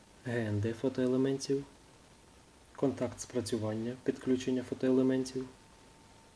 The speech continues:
UP – контакт вимикача. Down контакт вимикача. COM загальний контакт для підключення вимикача. Налаштування діп-перемикачів.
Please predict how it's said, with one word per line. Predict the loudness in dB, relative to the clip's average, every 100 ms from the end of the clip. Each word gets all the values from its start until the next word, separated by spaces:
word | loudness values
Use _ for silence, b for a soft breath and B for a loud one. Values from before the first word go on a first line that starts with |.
| -20 -20 -20 -2
UP – | 0 0 -2 -14 -20 -20 -20 -20 -2
контакт | 0 2 -2 0
вимикача. | 0 2 0 -4 -6 -8 -10 -16 -20 -20 -20 -12 -4
Down | 0 0 0 -2 -8
контакт | -4 -2 -2 -2 2
вимикача. | 2 2 -2 -2 -8 -8 -18 -20 -20 -20 -20 0
COM | 2 2 0 -4
загальний | 0 0 2 0
контакт | -2 -4 -2 -2 -4 -8
для | -2 -2
підключення | -2 -4 -4 -2 -4 -6 -2
вимикача. | 0 0 0 -4 -6 -12 -14 -18 -20 -20 -20 -20 -20 -20 -20 -20 -20 -20 -20 -20 -20 -20 -20 -20 -20 -20 -20 -8 -2
Налаштування | 0 0 0 2 4 4 2 -2 -4
діп-перемикачів. | -2 -2 0 2 4 2 0 -2 -2